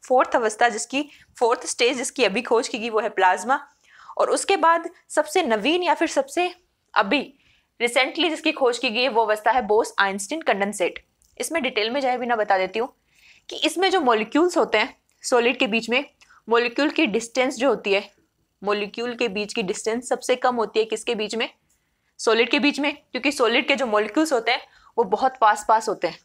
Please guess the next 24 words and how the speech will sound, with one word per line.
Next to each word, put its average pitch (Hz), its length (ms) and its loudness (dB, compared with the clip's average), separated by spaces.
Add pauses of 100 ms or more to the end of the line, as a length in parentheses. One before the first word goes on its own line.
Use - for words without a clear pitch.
(1000)
ठीक 302 180 2
है, 180 120 0 (520)
अब 294 100 6
आपको 320 200 4
एक 311 140 -2
बात 208 200 4
बताती 214 320 0
हूँ, 277 140 -6 (800)
जो 240 160 2
लगने 240 300 0
वाला 302 220 4
अट्रैक्शन 311 520 0
फोर्स 240 320 2
है 226 160 0 (400)
वो 240 100 2
बीच 240 280 -2
की 277 120 -4
दूरी 220 240 -2
के 269 120 0
व्युत्क्रमानुपाती 226 720 0
हम - 140 0
पढ़ 233 160 2
चुके 262 220 -2
हैं। 277 140 -4